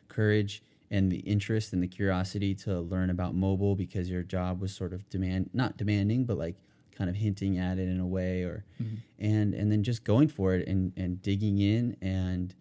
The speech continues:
Speaker 1: si-, you know, six weeks later, you ship an app, Healthy Paws.
Speaker 2: Yep.
Speaker 1: Uh, and then, and yeah, I don't know,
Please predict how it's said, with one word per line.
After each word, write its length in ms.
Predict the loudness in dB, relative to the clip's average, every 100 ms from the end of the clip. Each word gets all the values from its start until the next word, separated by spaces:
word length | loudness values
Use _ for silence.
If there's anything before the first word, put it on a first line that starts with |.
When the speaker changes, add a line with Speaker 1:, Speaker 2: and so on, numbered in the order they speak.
| _ _ _ _ _ _ -20
Speaker 1:
si-, 260 | -14 0 2
you 140 | 4
know, 80 | 4
six 340 | 2 -2 0
weeks 240 | 0 0 2
later, 320 | 4 6 4
you 160 | 2
ship 300 | 0 -2 0
an 100 | 2
app, 320 | 2 2 0 -4 _
Healthy 320 | -2 -2 -4
Paws. 560 | -4 -2 0 0 -4 -12 _ _ _ _ _ _ _ _ -12
Speaker 2:
Yep. 120 | -8 -2
Speaker 1:
Uh, 40 |
and 520 | 0 2 2 4 4
then, 340 | 4 4 0 -2 -12 -18
and 260 | -4 -2 0
yeah, 160 | 0 -2
I 20 |
don't 120 | 0
know, 180 | 0